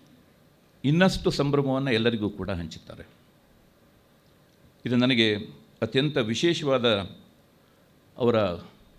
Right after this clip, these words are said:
ಒಂದು ಗುಣ ಅಂತ ನಾನು ಅಂದ್ಕೊಂಡಿದ್ದೇನೆ. ಒಬ್ಬೊಬ್ಬ ಲೇಖ-, ಲೇಖಕ ಪುಸ್ತಕ ಬರೆದು ಅವನು ಅದರಿಂದ ಲಿಬರೇಟ್ ಆಗ್ತಾನೆ.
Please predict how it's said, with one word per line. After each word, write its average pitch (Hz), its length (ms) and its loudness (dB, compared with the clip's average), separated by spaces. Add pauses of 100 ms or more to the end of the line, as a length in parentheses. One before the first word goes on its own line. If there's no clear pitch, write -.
(220)
ಒಂದು 107 200 -2
ಗುಣ 113 240 2
ಅಂತ 117 220 0
ನಾನು 92 220 -4
ಅಂದ್ಕೊಂಡಿದ್ದೇನೆ. 78 640 -12 (2000)
ಒಬ್ಬೊಬ್ಬ 135 280 0 (500)
ಲೇಖ-, 131 640 2
ಲೇಖಕ 147 320 0 (1500)
ಪುಸ್ತಕ 185 380 0
ಬರೆದು 147 720 6 (760)
ಅವನು 131 420 2
ಅದರಿಂದ 127 400 0
ಲಿಬರೇಟ್ 117 500 2
ಆಗ್ತಾನೆ. 76 400 -6